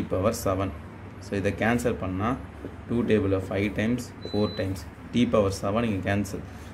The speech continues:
இங்க seven T cancel ஆகிடும், மிச்சம் ரெண்டு T. So five by four T ஸ்கொயர். இதான் dy by dx-ஓட ஆன்சர். நமக்கு என்ன வேணும்னா டி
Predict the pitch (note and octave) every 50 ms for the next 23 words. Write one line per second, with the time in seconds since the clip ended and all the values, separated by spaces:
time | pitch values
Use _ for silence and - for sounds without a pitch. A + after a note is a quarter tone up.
0 | - - A2+ G#2+ A2+ A2 G2+ F#2 - - - - - - - A2+ A2+ A#2+ C3+ C#3+
1 | C3 G#2+ D3 D3 C#3+ - C3 A2+ G#2 G#2 G#2 G2 F#2+ G2 G2 G#2 G#2 A2+ G#2 G2+
2 | G#2 G2+ G2+ F#2 - G2+ - - - - - - - - - - - - - -
3 | - G2 F#2 F2+ G2+ G2+ A2 A2+ G#2+ A#2+ A2+ G#2+ G2 - - G#2+ A2 B2+ C#3+ D3+
4 | E3 - - - - - - - - - - - - - A#2+ A#2 A#2+ A#2 - -
5 | - - G2 F#2 F#2 F#2+ G2 F#2 - - - - - - - - - - G2+ G2+
6 | B2 B2+ A#2+ G#2 A2+ A2+ A2+ G#2+ F2+ G2 A2 G#2+ G#2 G2+ G2 G2 F#2+ F#2 - G2
7 | - G#2 A#2 A#2+ A2 F#2+ F#2+ F#2+ - - - - - - - - - - - -
8 | A#2 B2 C#3 D3+ C#3+ D3 C3+ D3+ F3+ G3 F#3 C#3+ A2+ G2+ F#2+ F#2 F#2 F#2 F2+ -
9 | - - - - - - - F#2+ A#2+ C#3